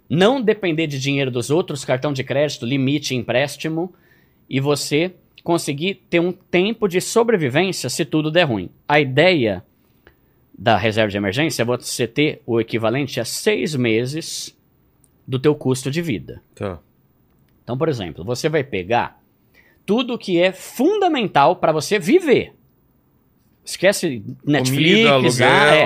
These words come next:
Speaker 1: é, é, é, moradia, é, é a, a alimentação, água, luz e o, o, o, o fundamental pra você não morrer. Aí você vai ver, quanto que deu?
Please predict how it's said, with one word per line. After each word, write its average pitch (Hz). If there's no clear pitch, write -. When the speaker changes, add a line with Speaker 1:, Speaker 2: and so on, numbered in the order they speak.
Speaker 1:
é, -
é, -
é, 131
moradia, 170
é, 123
é 120
a, 113
a 110
alimentação, 143
água, 208
luz 202
e -
o, -
o, 240
o, 240
o 208
fundamental 339
pra 233
você 233
não 269
morrer. 269
Aí 120
você 131
vai 147
ver, 113
quanto -
que 190
deu? 110